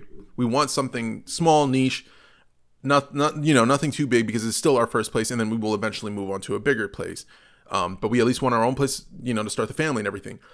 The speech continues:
So I was like, "Okay, let's get, let's think, look at townhouses in areas of, uh, of Maryland." And, and we looked at our price limit, and we, we, we were like, "Okay, that seems,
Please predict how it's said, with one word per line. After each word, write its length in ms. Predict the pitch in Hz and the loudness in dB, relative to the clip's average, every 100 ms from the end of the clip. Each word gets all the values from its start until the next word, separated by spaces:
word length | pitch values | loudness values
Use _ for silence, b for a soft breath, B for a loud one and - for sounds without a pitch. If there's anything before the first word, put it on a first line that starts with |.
| b | b
So 120 | - | 2
I 20 | 156 | 4
was 80 | |
like, 120 | 147 143 | 4 2
"Okay, 240 | 156 123 | 0 0
let's 160 | 120 - | 0 0
get, 200 | 120 110 | -4 -4
let's 140 | 117 | -6
think, 160 | 123 110 | -6 -2
look 140 | 117 | 0
at 80 | 107 | 0
townhouses 720 | - 110 107 104 - 104 101 | 0 -2 0 -2 -4 -8 -8
in 220 | 104 101 | -8 -8
areas 600 | 101 101 101 92 92 92 | -2 0 0 -2 -4 -4
of, 260 | 95 92 101 | -6 -6 -4
uh, 200 | 90 87 | -4 -2
of 100 | 117 | 2
Maryland." 400 | 180 190 92 85 - _ _ _ _ _ _ _ _ _ _ _ _ _ _ _ _ _ - | 4 2 0 -10 -16 _ _ _ _ _ _ _ _ _ _ _ _ _ _ _ _ _ -4
And, 460 | 113 113 110 110 - | 0 2 0 -2 -4
and 500 | 104 107 107 104 101 - - - | -4 -2 -2 -6 -10 -14 -18 -4
we 120 | 113 | 0
looked 180 | 107 107 | 0 0
at 80 | 101 | 0
our 140 | 101 | 0
price 500 | - 151 151 - - | 2 2 2 -2 -4
limit, 400 | 127 143 160 151 | -2 0 -2 -4
and 460 | - 98 98 95 92 - | -4 -4 -4 -6 -10 -10
we, 160 | 107 | -8
we, 220 | 98 101 | -6 -8
we 100 | 95 | -8
were 80 | 98 | -6
like, 160 | 101 98 | -4 -2
"Okay, 420 | 95 101 107 101 | -4 -4 -2 -2
that 180 | 104 110 | 0 -2
seems, 400 | - 104 95 - | -4 -10 -12 -16